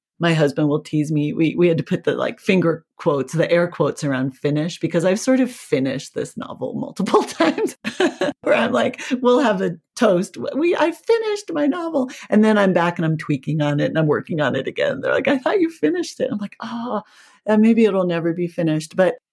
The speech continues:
gratefully, I have a wonderful, wonderful agent, Sandra Bond, who, um, once this novel was in her hands, she was so determined to place it with absolutely the correct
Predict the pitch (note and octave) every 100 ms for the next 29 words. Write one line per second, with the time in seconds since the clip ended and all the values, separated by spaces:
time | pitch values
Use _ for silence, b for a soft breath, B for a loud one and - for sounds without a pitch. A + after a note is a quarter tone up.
0 | _ - F#3 G3 F#3+ G#3 A#3+ B3+ B3+ -
1 | D3 D3 D3 F#3 F#3 F3 E3+ D#3+ F3 E3+
2 | F3+ G3+ G#3 G3 - E3+ D#3+ D#3+ D#3 D#3+
3 | - - D#3 C#3+ - F#3 A#3 - _ _
4 | - E3 D#3 E3 E3 D3 C3+ C#3 G3 A#3
5 | _ _ - - E3+ D#3+ D#3 D#3 - D3+
6 | D#3 E3 F3 F#3 - - E3 E3 D3+ D3+
7 | D3 D3 - D3 D3+ D3+ C#3+ D3+ C#3 D#3
8 | F#3+ - _ _ - - D#3 D3 C#3+ C#3+
9 | C#3+ C#3 C3+ - G#3+ G#3+ - - - -
10 | - _ _ _ - E3 E3 D#3 D3+ -
11 | D3 - D#3+ D#3+ D#3 - C#3 C#3 D3 D3
12 | C#3+ D3 C#3+ C#3 C3+ - C#3+ C#3+ - -